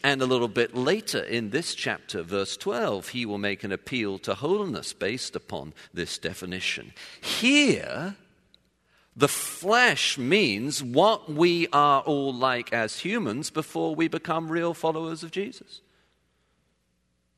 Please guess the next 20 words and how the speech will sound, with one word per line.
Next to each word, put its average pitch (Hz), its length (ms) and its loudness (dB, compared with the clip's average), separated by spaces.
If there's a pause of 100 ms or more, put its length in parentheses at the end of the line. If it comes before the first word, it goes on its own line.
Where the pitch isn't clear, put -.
(1200)
And 151 180 4
the 147 80 4
Spirit - 600 4
means 107 440 0
what 160 240 4
all 233 400 6
true 196 420 0
followers 165 520 -2
are 151 100 -4
like 147 360 -4
once 160 520 -4
they 101 400 0 (340)
follow 80 560 -4 (220)
Jesus. - 800 -16 (160)
By 151 360 -2
definition, 107 920 -4
there 95 200 -2
is 90 180 -4
a 87 140 -4 (140)
completely 143 840 -6